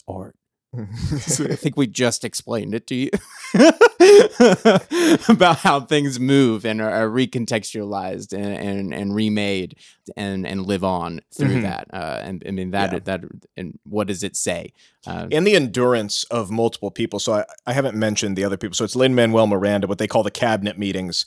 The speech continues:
Speaker 1: <laughs>
Speaker 2: Alex Lac-, Alex Lacamoire was the music director, arranger, orchestrator,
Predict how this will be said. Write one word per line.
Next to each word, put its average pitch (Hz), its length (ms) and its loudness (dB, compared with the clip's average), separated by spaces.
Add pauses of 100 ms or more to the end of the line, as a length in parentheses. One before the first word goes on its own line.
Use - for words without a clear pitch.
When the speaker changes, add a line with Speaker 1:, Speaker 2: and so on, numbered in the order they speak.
Speaker 1:
<laughs> - 120 -6
Speaker 2:
Alex 151 480 6
Lac-, 143 400 4
Alex 135 420 2
Lacamoire 123 540 2
was 135 140 4
the 117 80 0
music 120 360 0
director, 107 500 0
arranger, 104 480 -2
orchestrator, 107 520 -4